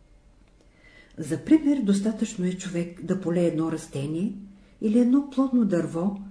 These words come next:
и да го остави само на себе си. То знае как да възпита всички свои клетки,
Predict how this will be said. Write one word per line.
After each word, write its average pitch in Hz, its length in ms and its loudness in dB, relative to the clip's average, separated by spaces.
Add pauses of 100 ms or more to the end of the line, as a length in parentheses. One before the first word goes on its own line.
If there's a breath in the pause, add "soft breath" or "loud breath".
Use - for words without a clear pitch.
(480 loud breath)
и 233 100 2
да 285 120 4
го 294 160 -4
остави 202 720 2
само 175 400 -2
на 220 140 2
себе 143 360 -10
си. - 280 -16 (800 soft breath)
То 190 180 4
знае 185 540 0
как 233 240 -4
да 226 100 4
възпита 208 840 0
всички - 640 -2
свои 170 440 -4 (120)
клетки, 160 560 -10